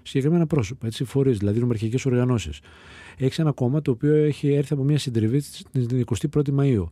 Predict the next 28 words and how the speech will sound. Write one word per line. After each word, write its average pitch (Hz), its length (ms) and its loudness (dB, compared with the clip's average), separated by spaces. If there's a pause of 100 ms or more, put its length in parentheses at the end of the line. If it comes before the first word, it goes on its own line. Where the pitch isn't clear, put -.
(420)
Με 113 120 -2
τι 160 120 0
διάθεση, 139 420 0
με 120 100 -2
τι 139 120 -2
όρεξη, 117 400 0
με 160 240 0
τι 139 360 2
ψυχολογία 110 480 0
και 123 120 -4
με 113 80 0
τι 120 120 0
ηθικό 123 300 -2
θα 135 100 -2
πάει 139 140 -2
να 131 100 0
δώσει 135 180 0
τη 120 60 -10
μάχη 127 180 -4
της 120 120 -8
Δεύτερης 120 300 -4
Κυριακής. 98 440 -2
Αυτή 101 220 -4
τη 123 60 -4
στιγμή 123 300 -2
τα - 160 -4
μηνύματα 104 460 0
που 87 640 -4